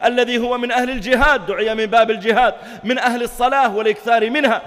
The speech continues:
سننها ونوافلها وفرائضها، يدعى من، من باب الصلاة وباب القرآن. فقال أبو بكر: "يا رسول الله، هل على أحد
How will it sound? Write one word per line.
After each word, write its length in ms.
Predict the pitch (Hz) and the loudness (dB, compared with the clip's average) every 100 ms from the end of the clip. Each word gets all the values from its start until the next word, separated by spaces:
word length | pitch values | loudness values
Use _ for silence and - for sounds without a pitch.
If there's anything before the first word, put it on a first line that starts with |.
| - - | -14 -14
سننها 600 | - 302 285 254 220 208 | -6 -2 -2 -2 -2 -2
ونوافلها 760 | 190 196 196 196 220 285 262 226 | 0 0 2 0 -2 -2 0 0
وفرائضها، 800 | 202 208 208 214 311 277 208 - - - | -2 0 -2 0 0 0 -2 -4 -12 -6
يدعى 440 | 285 320 247 233 233 | -4 -2 -2 -2 -2
من، 260 | 233 208 | -4 -6
من 160 | 220 226 | -6 -2
باب 200 | 262 233 | 0 -2
الصلاة 440 | - 233 277 226 - - - - - | -2 2 4 2 0 -16 -20 -20 -4
وباب 360 | 214 247 277 254 | 0 2 2 2
القرآن. 540 | 247 247 247 294 277 - - - - - - | 0 0 2 2 0 -2 -18 -20 -20 -18 -12
فقال 380 | 170 208 214 208 | -8 -2 0 0
أبو 220 | 190 190 | 0 0
بكر: 300 | 214 208 196 | -2 0 0
"يا 200 | 202 196 | 0 0
رسول 340 | 185 190 190 | -2 -4 -4
الله، 420 | 180 190 208 147 - - - - - | -2 0 0 -2 -12 -20 -20 -20 -10
هل 240 | 185 254 262 | -2 0 0
على 440 | 196 233 226 214 - | 0 0 0 -2 0
أحد 480 | 254 240 247 240 | 0 0 -2 -6